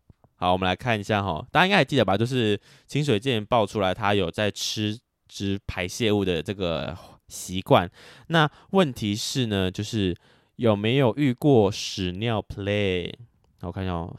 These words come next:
三个圈粉回应。第一个是，我只有，我只有遇过叫我尿他的。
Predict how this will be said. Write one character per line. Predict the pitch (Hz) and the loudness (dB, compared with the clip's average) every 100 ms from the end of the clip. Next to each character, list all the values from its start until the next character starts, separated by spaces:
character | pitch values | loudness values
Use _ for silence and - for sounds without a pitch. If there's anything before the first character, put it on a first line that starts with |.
| - | -8
三 | 139 | -4
个 | 143 | -4
圈 | - 107 | -2 -4
粉 | 90 | -2
回 | 87 87 | -2 -4
应。 | 92 - _ _ _ | -4 -10 _ _ _
第 | 131 | -2
一 | 139 | 0
个 | 104 | 0
是， | - 117 90 _ _ _ | -2 -4 -6 _ _ _
我 | - 101 | -4 -4
只 | - | 2
有， | 151 - _ _ _ _ | 0 0 _ _ _ _
我 | 123 113 107 | -2 2 2
只 | - 147 | 0 0
有 | 160 95 | 2 0
遇 | 151 127 | -2 -6
过 | - 143 101 | -2 0 0
叫 | - 135 | 0 -2
我 | 95 | -2
尿 | 90 131 135 | -4 -2 -2
他 | 92 - 139 147 | -2 -8 -8 -6
的。 | 151 110 - | -4 -6 -8